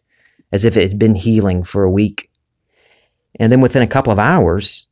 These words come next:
you couldn't see the pink line anymore. And by that night, by last night, there was, uh, no sensation at all, no feeling of a prior injury, you know,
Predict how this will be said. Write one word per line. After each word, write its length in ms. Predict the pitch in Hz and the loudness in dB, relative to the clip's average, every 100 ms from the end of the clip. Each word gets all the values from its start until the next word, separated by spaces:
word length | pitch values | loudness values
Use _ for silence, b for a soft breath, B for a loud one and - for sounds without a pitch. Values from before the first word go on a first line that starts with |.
| _ _ _ _ _ _ _ _ - | _ _ _ _ _ _ _ _ -14
you 120 | - | -2
couldn't 240 | 160 110 | -2 -2
see 260 | - 165 175 | -2 2 2
the 80 | 110 | 0
pink 280 | - 90 | -4 -4
line 300 | 92 92 92 | -4 -2 -2
anymore. 540 | 90 87 90 - - 95 _ _ _ _ _ _ _ _ - | -2 -4 -6 -8 -12 -18 _ _ _ _ _ _ _ _ -4
And 120 | 107 | 0
by 140 | 110 | 2
that 200 | 104 104 | 2 2
night, 400 | 107 135 113 98 | 2 0 0 -2
by 100 | 104 98 | -2 -2
last 300 | 98 95 120 | -2 -4 -4
night, 340 | 139 117 107 b b b b | -2 -2 -6 b b b b
there 140 | 113 | 0
was, 200 | 110 - 101 _ _ _ _ _ _ 220 - - - | 0 -2 -10 _ _ _ _ _ _ -20 -20 -18 -10
uh, 180 | 101 92 - - _ _ | -8 -8 -10 -20 _ _
no 220 | 113 110 120 | 0 2 2
sensation 600 | - 110 - 110 - 104 | 2 0 2 0 0 0
at 80 | |
all, 180 | 95 92 | 0 2
no 440 | 98 110 107 104 98 | 4 4 6 4 0
feeling 560 | - 123 113 101 92 | -2 0 2 2 0
of 420 | 92 92 92 - - | 0 0 -2 -6 -14
a 60 | 101 | -10
prior 420 | - 110 98 92 | -2 0 2 2
injury, 420 | 101 87 85 - - | 0 -2 -6 -10 -6
you 160 | 104 | -2
know, 220 | 98 92 | 0 -2